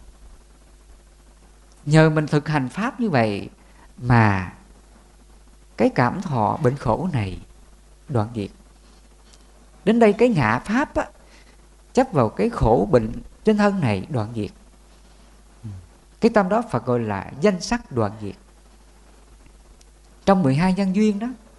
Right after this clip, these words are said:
khi mà vô minh đoạn diệt thì hành đoạn diệt. Nghĩa là ba hành, thân hành, khẩu hành, ý hành, nó không còn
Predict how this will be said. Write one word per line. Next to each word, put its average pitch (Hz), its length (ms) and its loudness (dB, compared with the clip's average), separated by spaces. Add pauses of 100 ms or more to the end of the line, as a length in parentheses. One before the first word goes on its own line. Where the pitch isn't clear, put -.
(380)
khi 233 220 6
mà 139 140 2
vô 214 320 4
minh 214 220 -4
đoạn 120 260 -2
diệt 117 180 0 (720)
thì 131 160 4
hành 127 280 2
đoạn 107 240 -2
diệt. 95 180 -6 (960)
Nghĩa 185 100 2
là 196 120 2
ba 202 200 2
hành, 143 340 -2 (160)
thân 220 260 0
hành, 139 280 0
khẩu 113 260 -2
hành, 120 320 -2 (440)
ý 233 180 2
hành, 117 300 -2 (500)
nó 214 160 2
không 208 200 0
còn 101 320 0